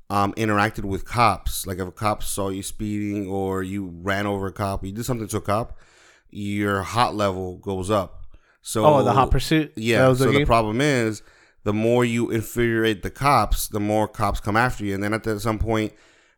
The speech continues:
Speaker 1: basically, if you're at the hottest possible level, every cop is after you, and it's almost impossible to get away.
Speaker 2: <laughs>
Speaker 1: And again, this whole time you're just, you're just, I,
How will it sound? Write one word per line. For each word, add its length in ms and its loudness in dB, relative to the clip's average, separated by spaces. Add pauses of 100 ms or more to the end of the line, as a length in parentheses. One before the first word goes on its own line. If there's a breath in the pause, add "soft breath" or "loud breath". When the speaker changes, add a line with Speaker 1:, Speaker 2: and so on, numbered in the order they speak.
Speaker 1:
basically, 320 0
if 100 0
you're 140 0
at 80 -2
the 80 0
hottest 360 2
possible 300 0
level, 400 0 (440 soft breath)
every 300 4
cop 360 2
is 100 0
after 320 0
you, 280 -2
and 180 -2
it's 120 -8
almost 220 -2
impossible 440 -2
to 100 -12
get 100 -6
away. 500 0 (200)
Speaker 2:
<laughs> 200 -2
Speaker 1:
And 160 0
again, 240 2
this 140 0
whole 120 2
time 220 0
you're 100 -2
just, 560 -6
you're 160 -6
just, 220 -8
I, 60 -8